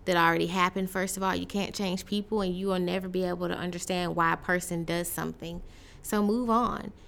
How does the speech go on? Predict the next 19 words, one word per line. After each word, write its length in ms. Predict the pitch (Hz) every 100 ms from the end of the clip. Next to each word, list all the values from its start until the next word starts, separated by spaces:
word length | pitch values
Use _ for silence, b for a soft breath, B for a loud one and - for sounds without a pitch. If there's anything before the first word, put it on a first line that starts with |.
| B B B B -
and 100 | 208
just 180 | 196 202
do 100 | 214
what 160 | 196 196
you 120 | 208
have 220 | 196 180
to 80 | -
do 160 | 175 175
for 160 | 175
you, 320 | 165 165 196 -
and 160 | 165
you 180 | 160 202
just 220 | 185 185
continue 420 | - 180 185 175 175
to 100 | -
be 180 | 180 82
a 60 |
great 260 | - - -
person. 540 | - - - 53 196